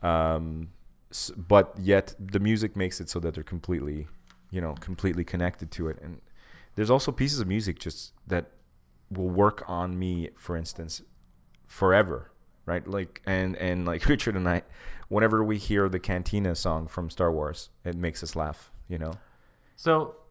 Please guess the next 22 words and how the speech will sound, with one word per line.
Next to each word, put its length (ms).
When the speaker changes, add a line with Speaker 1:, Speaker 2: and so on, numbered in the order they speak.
Speaker 1:
that's 240
a, 80
that's 260
a 100
Speaker 2:
<laughs> 60
Speaker 1:
funny 180
example, 380
talking 220
about, 180
like, 260
expectations 760
and 100
this 140
and 100
that. 260
Speaker 2:
Yeah. 240
Speaker 1:
Um, 200
that's 220
an 100
interesting 520
one 340
because 840